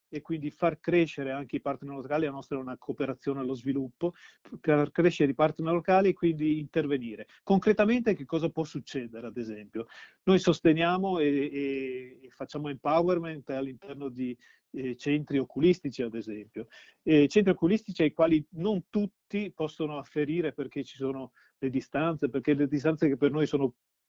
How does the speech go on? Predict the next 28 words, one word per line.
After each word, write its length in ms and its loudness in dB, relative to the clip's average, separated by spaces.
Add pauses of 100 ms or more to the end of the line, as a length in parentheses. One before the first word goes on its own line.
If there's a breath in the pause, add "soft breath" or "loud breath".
(180)
pochi, 360 2
poco, 640 2
pochi 300 -2
chilometri, 600 -2 (400 soft breath)
per, 400 0
eh, 200 -4
nei 260 -8
paesi 340 0
più 260 -6
poveri 340 0
del 160 0
mondo 400 0
la 120 -6
distanza 440 -6
è 40 2
veramente 400 -4
complicata. 640 -4 (340 loud breath)
Allora 300 6
cosa 200 4
facciamo? 540 -4
Organizziamo 640 2
quelle 220 2
che 100 -4
noi 140 -6
chiamiamo 380 -4
delle 240 0
cliniche 480 -4
mobili. 440 -14